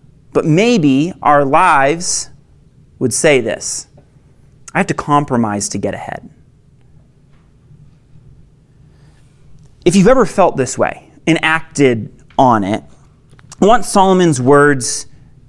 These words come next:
to encourage us that there is a better way. "The integrity of the upright guides them,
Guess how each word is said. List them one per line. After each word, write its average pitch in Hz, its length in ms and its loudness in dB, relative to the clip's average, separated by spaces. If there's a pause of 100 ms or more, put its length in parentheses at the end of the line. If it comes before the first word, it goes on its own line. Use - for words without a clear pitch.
(180)
to 165 140 0
encourage 120 640 0
us - 180 -6
that 127 140 0
there 175 160 2
is 156 100 0
a 123 80 -2
better 117 340 0
way. 95 420 -12 (1400)
"The 143 140 4
integrity 175 760 0
of 127 140 -4
the 127 180 0
upright 120 600 0
guides 104 380 0
them, 101 380 -10